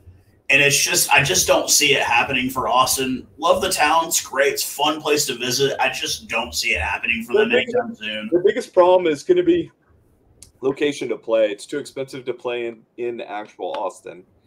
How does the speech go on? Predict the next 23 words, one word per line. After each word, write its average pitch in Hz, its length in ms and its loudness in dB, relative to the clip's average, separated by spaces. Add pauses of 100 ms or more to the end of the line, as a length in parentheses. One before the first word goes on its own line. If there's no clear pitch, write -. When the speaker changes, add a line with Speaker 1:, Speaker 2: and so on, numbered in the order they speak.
(420)
Speaker 2:
Um, 101 500 -6 (120)
the 117 220 -10
only 143 380 -8
option 117 480 -4
would 107 140 -8
be 104 140 -12
playing 113 320 -10
out 98 100 -8
of 92 120 -12
Q 117 220 -20
two 117 680 -12
or, 101 560 -4 (600)
like, 101 160 -10
an 107 80 -6
old 104 180 -6
high - 220 -6
school 107 240 -8
stadium 98 420 -12
or 95 60 -10
something - 260 -10
like 92 220 -8
that. 98 400 -6
And 92 200 -12